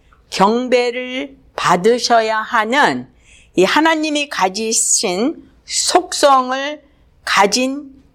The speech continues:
예수님은 천사들보다 우월하시다는 것입니다.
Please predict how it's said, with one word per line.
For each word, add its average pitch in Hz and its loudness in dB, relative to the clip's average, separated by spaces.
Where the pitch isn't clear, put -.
예수님은 175 0
천사들보다 170 -2
우월하시다는 165 0
것입니다. 107 -8